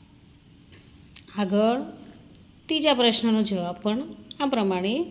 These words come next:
છે. અહીં પ્રશ્ન પાંચ, યાતાયાન કે સાધનો કે બીચ ઢૂંઢીએ, ચિત્ર ઢૂંઢીએ ઓર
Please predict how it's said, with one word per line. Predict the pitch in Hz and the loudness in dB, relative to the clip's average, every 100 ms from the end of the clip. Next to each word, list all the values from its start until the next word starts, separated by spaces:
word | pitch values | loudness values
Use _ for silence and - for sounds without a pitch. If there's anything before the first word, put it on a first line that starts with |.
| - - | -12 -12
છે. | - 302 269 269 285 - - - - - - - - - - - - - - - - - - - - - - - - - - _ - - - - - - - - - - - - - | -4 2 2 2 -4 -12 -20 -20 -20 -20 -20 -20 -20 -20 -20 -20 -20 -20 -20 -20 -20 -20 -20 -20 -20 -20 -20 -20 -20 -20 -20 _ -20 -20 -20 -20 -20 -20 -14 -14 -14 -20 -20 -16 -4
અહીં | 214 233 302 359 - - - - | 2 4 4 0 -8 -18 -18 -4
પ્રશ્ન | 208 - 240 233 | -2 0 2 2
પાંચ, | 226 208 196 | 2 2 2
યાતાયાન | 196 196 196 247 269 277 | 0 0 4 4 4 2
કે | 302 | 0
સાધનો | 285 226 208 240 240 | 4 4 4 2 2
કે | 247 | 2
બીચ | 247 269 - - - | 4 2 0 -10 -4
ઢૂંઢીએ, | 240 247 214 180 196 - - - | 2 4 4 2 -4 -12 -18 -2
ચિત્ર | 269 240 269 302 320 - - | 0 2 2 2 -2 -14 0
ઢૂંઢીએ | 254 247 214 170 - 208 | 4 6 6 2 -4 -2
ઓર | 226 | 0